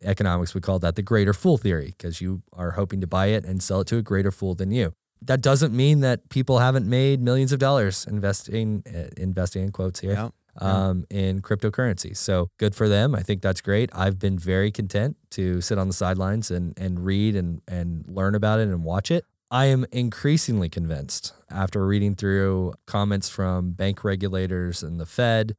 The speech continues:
Speaker 1: that crypto will increasingly become mainstream. Along with that, it's going to be subject more and more to regulation. And I think that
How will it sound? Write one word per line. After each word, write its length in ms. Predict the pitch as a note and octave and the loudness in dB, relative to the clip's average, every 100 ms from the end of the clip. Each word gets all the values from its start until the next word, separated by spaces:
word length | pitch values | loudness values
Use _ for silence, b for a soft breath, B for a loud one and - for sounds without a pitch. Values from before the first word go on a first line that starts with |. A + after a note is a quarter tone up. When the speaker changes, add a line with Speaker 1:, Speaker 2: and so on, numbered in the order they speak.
| - | -2
Speaker 1:
that 360 | G2+ F#2+ F#2 - _ | 2 2 0 -4 _
crypto 500 | - C3+ - B2+ B2 | -2 -2 2 4 4
will 720 | G2+ F2+ G#2+ G#2+ G#2+ G#2 G2+ - | 0 0 2 4 4 2 0 -2
increasingly 600 | G2+ G2+ C3 A#2+ A#2+ A2+ | -6 -2 -2 -2 0 0
become 340 | G#2 G2 G#2 G2 | 0 0 0 2
mainstream. 720 | F#2+ G2 - G#2+ G#2+ E3+ F3+ - | 0 0 0 0 2 2 -2 -2
Along 460 | G#2+ G2+ G#2 A#2+ | 2 4 4 4
with 160 | B2+ B2 | 2 2
that, 320 | B2 C#3+ F3+ _ _ - | 2 2 0 _ _ -4
it's 220 | G2 - | -2 -2
going 360 | - G#2 G#2+ G#2+ | 0 2 2 0
to 120 | - | -2
be 280 | G2 G2 F#2+ | 0 0 0
subject 580 | - G2 G2+ G#2+ G2+ - | 0 0 2 0 0 -2
more 320 | F#2+ G2 G#2+ G#2+ | 0 2 2 2
and 160 | G2+ | 2
more 400 | F#2+ G2 A#2+ B2+ _ _ - | 2 2 0 -2 _ _ -6
to 420 | G2 F2+ F2+ - | -2 -2 -2 -4
regulation. 640 | F#2 F#2+ G#2 G#2 F#2+ D#2 F2 _ | -4 0 2 2 -2 -6 -12 _
And 140 | - F2 | -4 -2
I 100 | F#2 | 0
think 380 | - G2+ F#2 - | 0 -2 -2 -2
that 500 | F#2 F#2+ F#2+ - | 2 2 0 -6